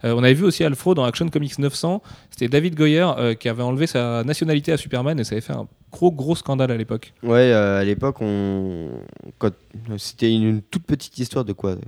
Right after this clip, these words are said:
Speaker 2: quatre, cinq pages ?
Speaker 1: Ouais, quatre, cinq pages, ouais.
Speaker 2: Qui, qui était, euh, dans, dans la revue anthologique, euh, Action Comics neuf cents. Donc, euh, c'était pas grand-chose, mais il perdait juste sa nationalité américaine, préférant, euh, se déclarer citoyen du monde. Et là, il y a eu une espèce de montée, euh, de bouclier, euh,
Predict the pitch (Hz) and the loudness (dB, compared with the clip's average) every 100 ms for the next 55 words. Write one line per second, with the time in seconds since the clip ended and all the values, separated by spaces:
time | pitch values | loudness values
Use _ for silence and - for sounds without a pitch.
0 | 98 - 110 - 123 - 143 113 123 127 | -14 -6 -6 -4 -8 -6 -6 0 0 0
1 | 107 113 117 139 123 123 - - 101 98 | -4 -6 -2 -2 -2 -6 -12 -8 -6 -6
2 | 92 95 101 92 - 95 113 110 98 98 | -8 -6 -6 -6 -8 -6 -2 0 0 -2
3 | 98 95 92 95 101 95 104 98 92 98 | -2 -2 -2 0 -2 -2 -4 -2 -4 -6
4 | 110 - 87 90 - 92 95 90 - 95 | -10 -6 -6 -6 -6 -6 -4 -6 -6 -8
5 | - 147 156 - 104 - 95 87 - 104 | -8 -10 -10 -10 -10 -6 -8 -8 -12 -10
6 | 135 151 127 - 156 147 - _ _ _ | -6 -4 -4 -4 -6 -8 -20 _ _ _
7 | 98 113 135 110 95 - 110 113 104 143 | 0 2 2 2 -2 0 0 0 -2 -4
8 | - - 95 - 95 90 92 101 - 104 | -4 -4 -4 0 -2 0 -2 -2 -2 -2
9 | 101 95 95 98 98 95 143 135 104 - | -2 -2 -4 -2 -2 -4 -6 -6 -6 -4
10 | 104 127 104 92 87 92 95 98 113 - | -4 -2 -2 -4 -6 -10 -8 -4 -4 -6
11 | 98 113 104 101 92 92 - _ _ _ | -8 -6 -4 -6 -8 -12 -16 _ _ _
12 | - 110 131 101 101 113 104 104 - 127 | 0 4 4 4 2 0 -2 -4 -4 -6
13 | 101 92 90 98 120 170 - _ _ 147 | -4 -8 -8 -8 -6 -6 -8 _ _ -2
14 | 143 123 117 110 - 123 127 117 90 87 | 0 0 -2 -8 -8 -6 -4 -4 -4 -6